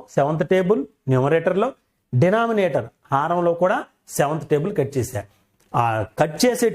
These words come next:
టేబుల్ నీ బ్రెయిన్లో ఉండాలి. ఆ క్యాలిక్యులేషన్, ఆ టేబుల్ ఎన్నిసార్లు పోద్దో అన్ని మాత్రమే పేపర్లో ఉండాలి.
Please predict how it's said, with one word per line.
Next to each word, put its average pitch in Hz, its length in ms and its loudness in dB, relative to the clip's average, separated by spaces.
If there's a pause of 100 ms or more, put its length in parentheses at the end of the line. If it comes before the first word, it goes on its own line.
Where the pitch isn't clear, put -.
టేబుల్ 208 320 4 (100)
నీ 180 80 4
బ్రెయిన్లో 170 440 2
ఉండాలి. 127 420 -2 (560)
ఆ 123 80 0 (160)
క్యాలిక్యులేషన్, 196 720 2 (260)
ఆ 139 80 2 (180)
టేబుల్ 220 280 4
ఎన్నిసార్లు 220 540 2
పోద్దో 220 260 2 (100)
అన్ని 196 260 0
మాత్రమే 220 340 0 (340)
పేపర్లో 143 360 0
ఉండాలి. 104 320 -8